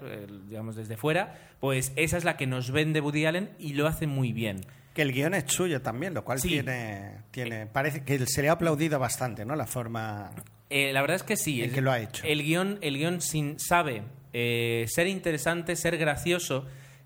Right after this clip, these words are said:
Speaker 1: ah, plantear una situación, pues, pues, imposible en este punto, por tanto, la, la ciencia ficción, pero no desde, como ciencia ficción, sino
Speaker 2: O fantasía, más
Speaker 1: fantasía,
Speaker 2: que, sí.
Speaker 1: exacto. Pues nos presenta esta situ-, esta situación fantástica y hace que la vivamos, eh, sin demasiados aspavientos, sin, sin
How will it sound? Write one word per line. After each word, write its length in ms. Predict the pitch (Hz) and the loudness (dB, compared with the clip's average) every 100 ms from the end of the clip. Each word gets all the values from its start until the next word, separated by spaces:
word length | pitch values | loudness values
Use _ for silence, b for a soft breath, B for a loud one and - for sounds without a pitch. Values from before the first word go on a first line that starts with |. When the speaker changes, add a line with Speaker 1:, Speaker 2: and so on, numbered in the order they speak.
| - | -2
Speaker 1:
ah, 400 | 120 120 117 117 131 | 0 2 2 0 0
plantear 340 | 127 135 147 | 0 2 2
una 140 | 160 | 2
situación, 400 | 156 - 165 139 | 0 -2 -2 -2
pues, 160 | 131 110 | -4 -8
pues, 300 | - 98 - - - | -10 -16 -18 -20 -20
imposible 600 | - 101 98 - 147 117 | -14 -10 -6 -2 -2 -2
en 460 | 110 110 101 101 101 | -6 -8 -10 -12 -12
este 180 | 104 104 | -10 -8
punto, 280 | 113 107 98 | -6 -6 -6
por 100 | 104 | -6
tanto, 220 | 110 113 | -6 -4
la, 100 | 107 | -6
la 120 | 104 | -8
ciencia 220 | 104 113 98 | -8 -8 -10
ficción, 380 | 98 147 143 | -4 -2 -2
pero 140 | 135 95 | -4 -6
no 200 | 107 113 | -4 -2
desde, 380 | 98 90 85 82 | -4 -8 -14 -12
como 200 | 95 98 | -12 -10
ciencia 200 | 107 117 | -10 -8
ficción, 240 | 123 160 | -4 -4
sino 140 | 131 | -2
Speaker 2:
O 40 | 117 | 0
fantasía, 600 | 120 123 117 - 123 101 | -2 -2 -4 -2 -2 0
más 80 | 156 | 0
Speaker 1:
fantasía, 520 | 143 139 160 139 123 | 2 2 2 2 0
Speaker 2:
que, 60 | - | -4
sí. 60 | |
Speaker 1:
exacto. 400 | 117 123 - 107 - B B - | 0 0 0 -8 -10 B B -2
Pues 220 | 135 135 | 0 0
nos 240 | 143 139 | 0 0
presenta 300 | 151 147 165 | 0 0 0
esta 160 | 170 175 | -2 -2
situ-, 260 | 170 165 165 | -2 -4 -6
esta 180 | 131 143 | -4 -4
situación 340 | 143 135 151 | -4 -4 -2
fantástica 600 | 151 151 151 165 175 180 B B B - | 0 2 0 2 0 0 B B B 2
y 140 | 160 | 2
hace 260 | 170 202 202 | 4 0 0
que 100 | 185 | 2
la 120 | 156 | 2
vivamos, 600 | 147 196 185 180 - - - | 2 2 2 -2 -6 -10 -4
eh, 640 | 131 131 131 127 127 123 123 | 0 2 2 2 2 0 -2
sin 300 | - 135 131 | -2 0 2
demasiados 400 | 127 123 143 151 | 0 -2 -2 -2
aspavientos, 460 | 160 185 170 180 | -2 0 -2 -4
sin, 200 | 170 151 | -6 -6
sin 300 | 156 131 131 | -6 -6 -6